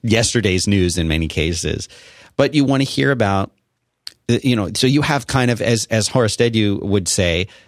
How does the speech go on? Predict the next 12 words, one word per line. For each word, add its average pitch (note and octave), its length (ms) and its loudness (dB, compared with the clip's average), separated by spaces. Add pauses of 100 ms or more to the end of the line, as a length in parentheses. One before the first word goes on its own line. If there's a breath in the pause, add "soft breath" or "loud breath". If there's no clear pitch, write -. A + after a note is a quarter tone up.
(120)
"What C3 200 2
are D3+ 40 2
you D3 100 2
hiring A2 460 0
that G#2 160 0
podcast G2 600 -2
for?" D#2 360 -2
So C3 160 0
I B2 80 2
try F3 240 -2
to C#3 80 0
think, - 320 -4